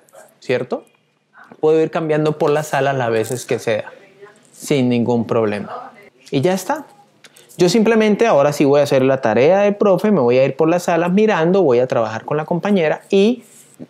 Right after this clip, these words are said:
espero a que se cumpla el tiempo y me devuelve solito. Ese es el trabajo por salas. ¿Sí te gustó, Tini? ¡Ay, qué bello y hermoso! ¡Ay, sí! ¡Ay, yo me hago con ella! <laughs> ¿Sí?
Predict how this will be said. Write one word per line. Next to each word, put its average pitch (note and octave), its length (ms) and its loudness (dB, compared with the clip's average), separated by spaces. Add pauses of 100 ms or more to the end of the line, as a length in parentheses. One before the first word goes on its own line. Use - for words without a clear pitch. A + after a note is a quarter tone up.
(120)
espero C3+ 500 0
a D#3 80 -4
que C3+ 140 -2
se A#2+ 140 -6
cumpla A#2+ 320 -4
el D3+ 100 -2
tiempo F3+ 360 0
y F#3+ 60 2
me D3 140 0
devuelve A2 480 0
solito. E2+ 520 -8 (460)
Ese D3+ 220 0
es D#3+ 100 -2
el D#3+ 100 2
trabajo A#2+ 420 -2
por A#2 180 -4
salas. C#3 500 -2 (320)
¿Sí E3+ 300 0
te E3+ 100 0
gustó, F3+ 500 -2 (200)
Tini? D3+ 340 -2 (640)
¡Ay, D4 380 0
qué A#3+ 240 0
bello A3+ 340 2
y A3 100 4
hermoso! F#3+ 720 0 (320)
¡Ay, A3+ 560 0
sí! F#3+ 460 0 (640)
¡Ay, E4+ 160 2
yo C#4 100 2
me A3 120 2
hago G#3+ 200 0
con E3+ 200 -2
ella! D#3 280 -2 (140)
<laughs> C#3 160 -2 (300)
¿Sí? G4 380 0